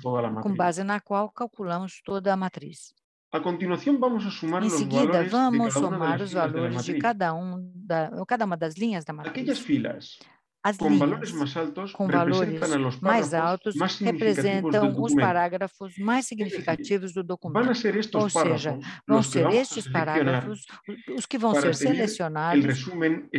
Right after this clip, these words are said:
Speaker 2: para
Speaker 1: extractivo
Speaker 2: obter o resumo
Speaker 1: del texto.
Speaker 2: extrativo do texto.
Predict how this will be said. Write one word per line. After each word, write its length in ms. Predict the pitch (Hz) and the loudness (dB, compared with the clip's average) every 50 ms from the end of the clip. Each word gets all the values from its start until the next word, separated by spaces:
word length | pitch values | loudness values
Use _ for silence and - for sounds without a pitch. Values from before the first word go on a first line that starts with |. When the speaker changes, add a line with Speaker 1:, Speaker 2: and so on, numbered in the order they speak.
| 135 139 | 0 2
Speaker 2:
para 360 | 226 226 226 226 226 240 240 | 2 2 4 4 4 4 4
Speaker 1:
extractivo 260 | 147 147 151 - - - | 2 0 -4 -8 -6 -4
Speaker 2:
obter 580 | 214 214 180 - _ - 240 240 233 226 220 - | -2 -2 -2 -4 _ 4 4 6 4 4 0 -4
o 140 | 349 240 220 | -8 -6 -4
resumo 420 | 202 220 202 180 170 196 247 262 | -4 -4 -4 -4 -6 -8 -4 -2
Speaker 1:
del 160 | 277 233 - | 0 0 0
texto. 220 | - 226 208 247 302 | -2 -2 -2 -2 -2
Speaker 2:
extrativo 880 | 294 - - 247 240 226 - - - - - 277 285 262 240 240 233 | -2 -4 -2 0 0 0 0 -2 -8 -10 -6 -6 -6 -6 -8 -10 -10
do 140 | 214 202 196 | -8 -10 -10
texto. 480 | - - 160 147 165 - - - - | -10 -8 -8 -8 -8 -10 -14 -18 -20